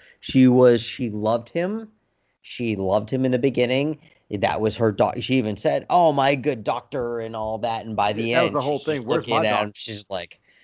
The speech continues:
Speaker 1: "Ooh," you know, she becomes against him by the end because of what happens. And so that, I really like that. I really like that transition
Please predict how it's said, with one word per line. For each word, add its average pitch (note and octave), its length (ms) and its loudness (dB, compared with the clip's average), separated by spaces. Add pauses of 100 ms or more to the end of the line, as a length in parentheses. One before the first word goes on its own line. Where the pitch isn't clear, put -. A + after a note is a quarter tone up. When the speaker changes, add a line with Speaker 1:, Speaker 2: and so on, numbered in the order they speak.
(560)
Speaker 1:
"Ooh," F#2+ 440 -6
you A#2 220 0
know, A#2 320 4
she B2+ 220 -8
becomes A#2 880 -4 (580)
against B2 600 -4
him F#2+ 340 -10
by F2 240 -8
the E2+ 200 -12
end B1 360 -18
because G2+ 340 -8
of F#2 100 -6
what D#2+ 160 -8
happens. - 760 -18
And G2+ 720 -4
so A#2 220 2
that, B2 180 2
I C3+ 140 2
really B2+ 420 2
like B2 240 0
that. - 300 -14
I G2+ 120 -4
really A#2 460 0
like A2 340 0
that G#2+ 240 -4
transition G#2 680 -8